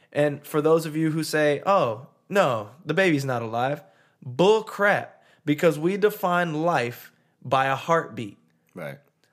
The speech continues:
Speaker 1: When somebody flatlines in the hospital,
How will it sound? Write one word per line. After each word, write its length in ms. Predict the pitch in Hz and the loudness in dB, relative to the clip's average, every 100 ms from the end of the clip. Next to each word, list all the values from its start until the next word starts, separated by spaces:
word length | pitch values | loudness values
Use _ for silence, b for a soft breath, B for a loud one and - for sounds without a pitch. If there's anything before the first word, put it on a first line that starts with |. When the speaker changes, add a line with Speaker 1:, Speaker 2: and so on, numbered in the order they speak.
| - | -4
Speaker 1:
When 220 | 131 147 | -2 -2
somebody 460 | 143 170 170 180 190 | 0 0 2 0 0
flatlines 720 | - 202 220 214 170 156 147 | 0 2 2 2 0 0 0
in 120 | 156 | -2
the 80 | 151 | 0
hospital, 640 | 160 180 - 123 113 120 | 0 0 -2 -6 -6 -6